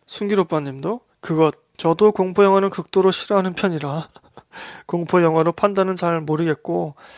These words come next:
성장물로 보면 애들이 귀여워서 좋았습니다. 이 편도 보러 가게 될 듯 합니다. 그다음 미치님, 어, 트위터로 "잘 만들었다. 마마에서도 느꼈지만 이 감독은 공포의 포인트,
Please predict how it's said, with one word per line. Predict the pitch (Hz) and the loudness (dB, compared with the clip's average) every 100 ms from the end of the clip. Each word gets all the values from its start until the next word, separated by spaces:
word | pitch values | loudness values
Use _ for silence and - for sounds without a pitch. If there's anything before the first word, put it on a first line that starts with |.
| - _ | -20 _
성장물로 | - 220 214 226 226 208 202 | -8 -6 0 0 2 4 2
보면 | 175 165 202 | 0 -2 -2
애들이 | 160 165 185 | -2 -2 -4
귀여워서 | - 165 160 165 185 | -4 0 0 0 0
좋았습니다. | 180 180 - 156 139 135 | 0 0 0 -8 -8 -10
이 | 165 160 | -8 -10
편도 | - 175 170 214 214 | -4 -4 0 -2 -2
보러 | - 156 156 170 | 0 2 2 0
가게 | 165 147 190 220 | 0 0 0 -2
될 | - 147 | -4 -8
듯 | 208 - | -10 -8
합니다. | 202 156 143 127 131 127 131 _ _ _ _ _ - - _ _ _ _ _ | -8 -6 -6 -6 -6 -8 -12 _ _ _ _ _ -20 -20 _ _ _ _ _
그다음 | - 170 | -10 -4
미치님, | 175 - 190 156 170 240 - _ _ _ _ | -2 0 0 -2 -4 -6 -16 _ _ _ _
어, | - 147 143 | -12 -8 -6
트위터로 | - 220 - 143 170 233 - _ _ _ _ _ | -4 -4 -2 -2 -2 -6 -12 _ _ _ _ _
"잘 | - 156 165 | -6 -4 0
만들었다. | 180 175 160 156 180 170 135 131 | 0 0 -2 -2 0 2 0 -4
마마에서도 | 143 151 180 220 233 214 - 196 | -2 -2 0 0 0 0 0 0
느꼈지만 | 185 165 165 - 165 180 | -2 -2 -2 -2 -4 -4
이 | 175 | -4
감독은 | 160 147 143 143 180 | -4 -4 -4 -4 -4
공포의 | - 143 143 165 - | -6 -6 -2 -2 -2
포인트, | 208 202 175 170 | -4 -4 -6 -10